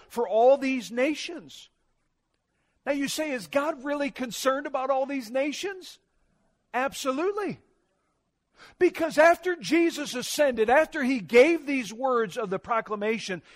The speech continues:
he told his disciples, "I want you to wait in Jerusalem for the coming of the Holy Spirit." And guess what happens on that day of Pentecost?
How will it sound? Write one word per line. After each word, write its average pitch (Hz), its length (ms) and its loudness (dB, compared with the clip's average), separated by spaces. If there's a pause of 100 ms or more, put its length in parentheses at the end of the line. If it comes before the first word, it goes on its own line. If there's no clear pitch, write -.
(120)
he 262 180 -4
told 330 340 2
his 330 160 -4
disciples, 220 640 0
"I 185 80 0
want 233 280 -4
you 285 100 -4
to 247 80 2
wait 247 300 2
in 254 120 -8
Jerusalem 196 720 -4 (220)
for 220 140 -2
the 208 120 -2
coming 254 280 -4
of 240 60 0
the 214 100 0
Holy 196 280 0
Spirit." 196 520 -2 (240)
And 220 280 -4
guess 320 280 0
what 262 200 -2
happens 226 760 -2
on 185 280 -6
that 202 460 -4
day 196 380 2
of - 280 -10
Pentecost? - 920 -14